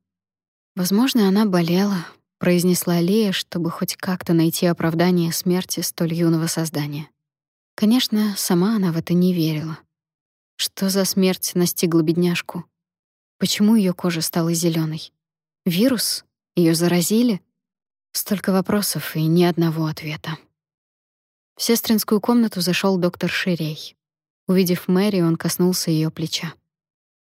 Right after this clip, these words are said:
«Держитесь, не поддавайтесь панике. Мы можем помочь вам справиться с горем,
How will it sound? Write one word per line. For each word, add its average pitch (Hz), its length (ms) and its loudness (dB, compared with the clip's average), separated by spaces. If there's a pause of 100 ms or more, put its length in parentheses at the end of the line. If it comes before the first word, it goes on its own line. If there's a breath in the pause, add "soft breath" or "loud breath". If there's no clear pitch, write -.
(360)
«Держитесь, 170 880 0
не 180 200 2
поддавайтесь 175 800 0
панике. 160 640 -4 (380)
Мы 175 140 4
можем 180 440 4
помочь 175 460 2
вам 175 140 0
справиться 170 540 -2
с 165 60 -4
горем, 147 540 -8